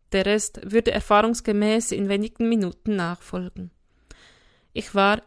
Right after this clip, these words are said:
wie ich offen zugeben muss, ein bisschen aufgeregt. Mein Plan konnte auch grandios scheitern, und ich war noch gar nicht müde,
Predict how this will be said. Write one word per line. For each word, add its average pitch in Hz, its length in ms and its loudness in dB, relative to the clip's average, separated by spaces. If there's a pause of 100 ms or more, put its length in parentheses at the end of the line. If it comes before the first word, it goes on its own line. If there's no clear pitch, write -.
wie 202 120 0
ich 196 120 -4
offen 196 320 -2
zugeben 202 540 0
muss, 190 280 -6 (200)
ein 196 180 -2
bisschen 202 300 -4
aufgeregt. 185 760 -2 (440)
Mein 226 240 4
Plan 240 340 2
konnte 226 460 0
auch 208 160 0
grandios 208 580 2
scheitern, 208 540 -2 (280)
und 208 180 -4
ich - 180 -10
war 202 360 4
noch 190 260 -8
gar 180 160 -6
nicht 196 260 -6
müde, 190 380 -4